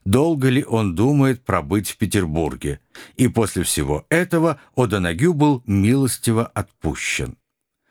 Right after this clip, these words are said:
С сильно бьющимся сердцем пошел Одонагю за послом наполовину императрицы. Ждать ему пришлось недолго. Минут через пять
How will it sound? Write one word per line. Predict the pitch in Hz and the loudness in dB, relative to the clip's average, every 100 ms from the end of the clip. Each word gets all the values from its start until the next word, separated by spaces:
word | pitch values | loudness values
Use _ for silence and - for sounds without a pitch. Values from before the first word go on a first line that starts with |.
| _ _ | _ _
С | - | -4
сильно | - - 113 92 92 | 0 2 2 2 -2
бьющимся | 82 101 95 92 78 85 76 | 0 0 0 0 0 0 0
сердцем | - 160 143 156 135 | 0 0 0 -2 0
пошел | 131 117 135 135 - | -2 -2 0 0 -2
Одонагю | 110 98 90 82 104 | -4 0 0 0 -2
за | 82 82 | -2 -2
послом | 76 - 131 170 147 - | -4 -2 0 0 -2 -2
наполовину | 110 104 101 95 92 101 110 - | -2 0 0 0 2 0 0 0
императрицы. | 90 87 85 - 76 65 - 58 - _ _ - - - | -2 0 -4 -4 -6 -4 -6 -8 -10 _ _ -16 -10 -2
Ждать | 104 92 147 151 | -2 0 0 0
ему | 156 143 | 0 0
пришлось | 120 120 - 107 107 107 | 2 -2 0 0 0 0
недолго. | 90 76 67 64 58 - _ _ _ _ _ 98 | -2 -2 -4 -6 -10 -12 _ _ _ _ _ 0
Минут | 107 104 82 | 2 0 0
через | - 85 80 - | -2 0 -2 -2
пять | 131 160 - | 0 0 -4